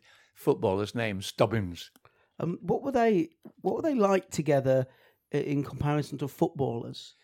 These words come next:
Speaker 2: Because
Speaker 1: The
Speaker 2: you've sat with a lot of footballers together,
Speaker 1: Yeah.
Speaker 2: and you've worked, I know you worked with, like, Gazza and Dwight
Speaker 1: Yeah.
Speaker 2: Yorke and, and Rooney on their own, but, uh, w-, were there any elements of being around the Beatles that reminded you of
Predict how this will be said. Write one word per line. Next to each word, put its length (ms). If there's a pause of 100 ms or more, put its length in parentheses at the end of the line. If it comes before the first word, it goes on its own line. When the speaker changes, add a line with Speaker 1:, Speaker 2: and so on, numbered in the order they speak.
(320)
Speaker 2:
Because 120
Speaker 1:
The 120
Speaker 2:
you've 280
sat 320
with 200
a 40
lot 200
of 100
footballers 420
together, 580
Speaker 1:
Yeah. 680
Speaker 2:
and 120
you've 160
worked, 180
I 60
know 80
you 100
worked 160
with, 120
like, 120
Gazza 380
and 160
Dwight 240
Speaker 1:
Yeah. 100
Speaker 2:
Yorke 220
and, 160
and 180
Rooney 300
on 120
their 160
own, 320 (320)
but, 180 (180)
uh, 40 (120)
w-, 260
were 320
there 100
any 180
elements 380
of 140
being 220
around 220
the 60
Beatles 300
that 100
reminded 540
you 140
of 200